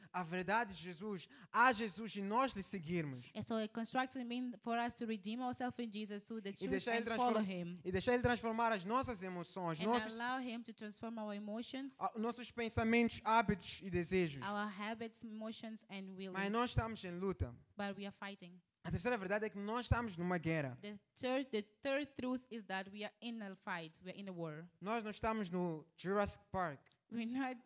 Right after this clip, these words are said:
Speaker 2: in, in Ju-, Parque Jurássico.
Speaker 1: Nós não estamos na Disneylândia.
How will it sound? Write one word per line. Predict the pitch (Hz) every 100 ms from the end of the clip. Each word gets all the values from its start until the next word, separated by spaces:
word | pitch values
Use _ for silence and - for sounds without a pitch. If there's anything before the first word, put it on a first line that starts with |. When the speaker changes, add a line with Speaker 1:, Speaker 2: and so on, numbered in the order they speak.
| 233
Speaker 2:
in, | 233 220
in | 208
Ju-, | 208 202 202 180
Parque | 233 233
Jurássico. | 185 180 190 - - 170 170 _ _ _ -
Speaker 1:
Nós | 190 226
não | 208
estamos | 180 - 220 226 233 214 - _ _ _ -
na | 160
Disneylândia. | 160 160 170 170 202 202 165 127